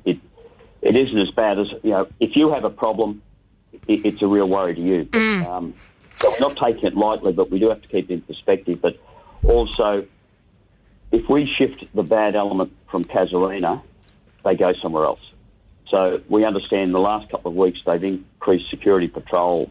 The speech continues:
Speaker 2: Mm.
Speaker 1: at the, um, uh, sporting club beside us, which has then shifted the bad element of a night over to Casuarina Square. So two nights ago,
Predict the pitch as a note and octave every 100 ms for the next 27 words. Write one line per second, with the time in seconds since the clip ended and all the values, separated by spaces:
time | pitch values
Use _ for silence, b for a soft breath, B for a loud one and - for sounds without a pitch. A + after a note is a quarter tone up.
0 | - - G#3 F3+ E3 D#2+ D2+ - E2 E2
1 | D2+ C2 B B B B - F#2+ - G#2+
2 | G2+ F2+ G2 E2+ - G2 G2 F#2 - _
3 | _ - G#2 - F#2+ A2 G2 A2 G#2 F#2
4 | F2 E2 F#2 F#2 F#2 F2+ F2+ E2 E2+ F2
5 | F2 - F2+ F2 D#2+ D#2 E2+ D#2+ D#2 F2
6 | F2 E2+ D#2+ D2+ A2 G#2+ G2 D#2 - F2+
7 | F2 F#2+ - F2+ F#2 F2+